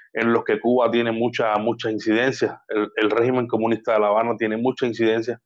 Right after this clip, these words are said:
en, en estas cosas que están sucediendo, que están pasando hoy en Latinoamérica,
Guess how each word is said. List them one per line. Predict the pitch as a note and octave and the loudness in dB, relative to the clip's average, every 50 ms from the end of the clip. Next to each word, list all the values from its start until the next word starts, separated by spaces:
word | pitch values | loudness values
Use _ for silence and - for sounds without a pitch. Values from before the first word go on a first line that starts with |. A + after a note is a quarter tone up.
| _ - - - - - - - - - | _ -20 -20 -20 -20 -20 -20 -16 -10 -4
en, | G#2+ A2 A2 A2 A2 G#2+ G#2+ G#2+ G#2+ G#2+ G2+ - _ _ _ _ _ - | -2 -2 0 0 0 0 0 0 -2 -4 -8 -14 _ _ _ _ _ -10
en | - A2+ A#2 A#2 | -8 -4 -2 -2
estas | B2+ - - C#3 - | -2 -2 -4 -8 -6
cosas | - - B2+ A2+ C#3 A#2+ A#2+ | -4 -4 -2 -2 -2 -4 -2
que | A#2+ A2 | -4 -6
están | - - - F3 F3+ D#3+ | -6 -4 -2 -2 0 0
sucediendo, | D#3+ D3 - C3 B2 B2+ C3 C3 B2 A2+ | -2 -2 0 2 2 2 2 2 2 2
que | A2 | 0
están | G#2+ - B2 A2+ A#2 | 0 0 -2 -2 -2
pasando | - A#2 - - B2+ B2 A#2+ A2 | -2 -4 -2 -2 -2 0 2 4
hoy | A2 A2+ | 4 4
en | A2+ A2+ | 4 2
Latinoamérica, | A2 G#2 G#2+ G#2 G#2 G#2 A2+ A#2+ B2+ A#2+ - B2 A#2+ - | 2 2 2 0 0 0 0 0 -2 0 -2 -4 -4 -6